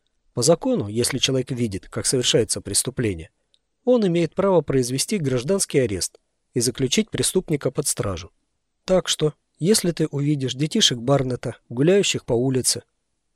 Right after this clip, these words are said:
ты можешь на законных основаниях задержать их». «Я?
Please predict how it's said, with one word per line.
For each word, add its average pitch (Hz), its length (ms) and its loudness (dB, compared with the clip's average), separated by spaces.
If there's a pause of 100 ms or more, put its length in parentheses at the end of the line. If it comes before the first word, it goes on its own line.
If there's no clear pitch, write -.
(100)
ты 240 120 6
можешь 160 560 0
на 147 80 -2
законных 170 480 2
основаниях 123 760 -2
задержать 143 540 2
их». - 220 -20 (480)
«Я? 127 300 2